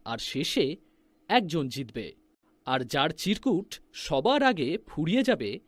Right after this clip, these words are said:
সে চিৎকার করে বলে উঠবে, "বিঙ্গো!" এই খেলাটা বেশ কয়েকবার খেলার পর তুমি খালি নামতার ছকেও খেলাটা খেলতে পারো কিনা, সেটাই হবে তোমার পরবর্তী চ্যালেঞ্জ।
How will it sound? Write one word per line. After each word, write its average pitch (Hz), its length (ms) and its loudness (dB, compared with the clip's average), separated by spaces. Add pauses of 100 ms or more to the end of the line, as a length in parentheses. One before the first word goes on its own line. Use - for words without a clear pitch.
(160)
সে 143 220 0
চিৎকার 240 540 2
করে 151 260 2
বলে 185 300 4
উঠবে, 165 440 -2 (1300)
"বিঙ্গো!" 262 600 8 (1600)
এই 247 140 8
খেলাটা 214 580 0
বেশ 156 320 0
কয়েকবার 226 440 2
খেলার 127 360 -2
পর 123 320 0 (300)
তুমি 226 160 4
খালি 214 380 0
নামতার 247 360 2
ছকেও 170 580 -2 (400)
খেলাটা 156 360 2
খেলতে 160 400 -2
পারো 220 220 2
কিনা, 196 440 -2
সেটাই 214 380 0
হবে 165 260 -2
তোমার 147 340 -2
পরবর্তী 175 580 0
চ্যালেঞ্জ। 95 640 -6